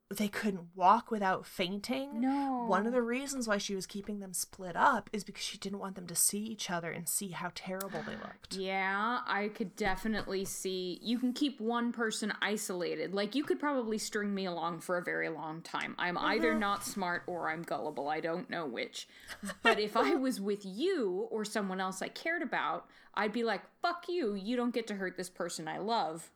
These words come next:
Speaker 2: We're going."
Speaker 1: Right? It's so much easier to make that stand for other people for some reason, or at least that's how I
Speaker 2: Definitely.
Speaker 1: feel like
Speaker 2: Yeah,
Speaker 1: it.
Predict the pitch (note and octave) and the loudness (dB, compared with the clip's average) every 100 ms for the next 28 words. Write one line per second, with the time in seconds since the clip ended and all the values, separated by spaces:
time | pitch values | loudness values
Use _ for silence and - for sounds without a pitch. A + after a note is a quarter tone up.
0 | - F3+ F#3 D3 - - G#3 C4+ G#4+ A4+ | -12 -4 -2 -2 -4 -2 0 0 0 -4
1 | - _ _ _ - B3+ - - A3 A#3+ | -6 _ _ _ -2 2 4 6 6 6
2 | - A3+ A3+ A#3 F#3+ E3+ E3+ - G3+ F#3+ | 2 -2 0 4 6 6 4 2 4 2
3 | - F#3+ - - F3+ F3 - - E3+ G3 | 2 0 0 2 0 0 2 2 2 -6
4 | D4 E4 G4 A#3 G#3 F#3 E3 D#3 F3 - | -8 -6 -4 -2 -2 -2 -4 -8 -2 6
5 | A3+ B3+ F#3 A3+ G3 F#3+ G3+ G4 - C#3+ | 8 8 8 6 6 6 6 2 0 2
6 | B2 G2+ A#3+ G3 | 2 4 6 6